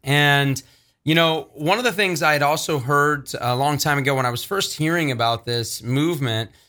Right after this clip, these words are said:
was the idea of polygamy, but, but I don't believe that's actually what they actually practice. A lot of them, I would say, uh, you would say they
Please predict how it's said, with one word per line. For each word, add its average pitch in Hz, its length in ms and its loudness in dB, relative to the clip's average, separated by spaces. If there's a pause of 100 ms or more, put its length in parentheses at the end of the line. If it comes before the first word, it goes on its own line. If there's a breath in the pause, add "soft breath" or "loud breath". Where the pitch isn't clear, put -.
(240 soft breath)
was 147 680 2
the 147 120 0
idea 147 440 2
of 143 220 -2
polygamy, 175 560 0
but, 147 140 0 (320)
but 165 140 4
I 165 80 6
don't 262 160 0
believe 214 240 -2
that's 160 240 -2
actually 156 320 -2
what 135 220 0
they 120 520 -2
actually 131 420 -2
practice. 135 460 2
A 143 60 -2
lot 135 240 4
of 117 120 -6
them, 113 140 -4
I 113 120 -2
would 110 120 -6
say, 127 380 -4
uh, 113 260 -4
you 113 160 -8
would 110 120 -8
say 117 220 -4
they 110 260 -4